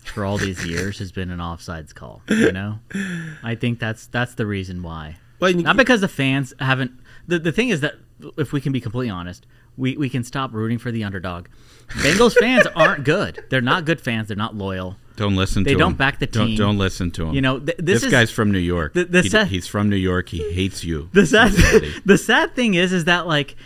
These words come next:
Speaker 1: they finally, they, they lucked into this poor guy who they drafted, you know, Joe Burrow, who, oh yes, now let's be excited about the Bengals. It's, uh, it, you know, I encourage Burrow, leave that team as soon as possible.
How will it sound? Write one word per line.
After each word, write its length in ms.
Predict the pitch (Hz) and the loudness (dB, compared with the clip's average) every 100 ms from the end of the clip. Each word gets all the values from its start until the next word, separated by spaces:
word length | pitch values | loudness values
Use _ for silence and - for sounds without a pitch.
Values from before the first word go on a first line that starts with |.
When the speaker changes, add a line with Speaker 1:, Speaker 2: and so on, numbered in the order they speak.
| - - - | -20 -20 -16
Speaker 1:
they 220 | 214 160 165 | -4 2 2
finally, 460 | - 180 226 226 - | 4 4 4 2 0
they, 180 | 156 147 | -2 2
they 180 | 139 131 | 2 4
lucked 340 | 123 202 208 | 2 0 0
into 200 | 196 160 | -2 0
this 160 | 131 117 | -2 -4
poor 280 | - 165 151 | -2 0 0
guy 400 | 117 107 117 120 | 0 0 -2 -6
who 140 | - 127 | -4 0
they 100 | 123 | 0
drafted, 580 | 110 107 104 110 101 104 - - - | 0 -4 -4 -8 -10 -12 -20 -20 -10
you 100 | 123 | -4
know, 220 | 110 101 107 120 | -2 -2 -6 -4
Joe 220 | 127 165 | 0 2
Burrow, 400 | 139 110 101 104 - - - - | 2 2 0 -4 -10 -20 -20 -2
who, 500 | 147 139 135 131 - - - - 190 | 2 4 4 2 -4 -18 -20 -6 -2
oh 140 | 202 | 2
yes, 260 | 208 185 - | 2 0 -2
now 220 | 131 175 | 0 0
let's 260 | 156 - - | 0 -4 -8
be 200 | 117 127 | -6 -4
excited 500 | - 110 123 131 120 | -6 -6 -4 -4 -6
about 360 | 117 123 139 | -6 -6 -6
the 60 | 156 | -8
Bengals. 540 | 135 170 240 165 95 - | -8 -6 -4 -4 -6 -6
It's, 240 | 147 117 - - - | -6 -6 -16 -20 -16
uh, 60 | - | -14
it, 320 | 143 - 151 113 | -14 -12 -12 -6
you 100 | 143 | -2
know, 220 | 123 113 127 | 0 -2 -2
I 160 | 151 | 0
encourage 540 | 220 214 - 190 180 120 | 0 -2 -2 -2 -2 0
Burrow, 240 | 139 143 135 | 2 2 2
leave 260 | 123 165 | 0 0
that 180 | 170 160 | -2 -6
team 220 | 143 139 | -4 -2
as 100 | 113 | -2
soon 200 | - 143 | -4 -6
as 60 | 135 | -6
possible. 520 | 139 117 107 - 113 | -4 -4 -6 -10 -10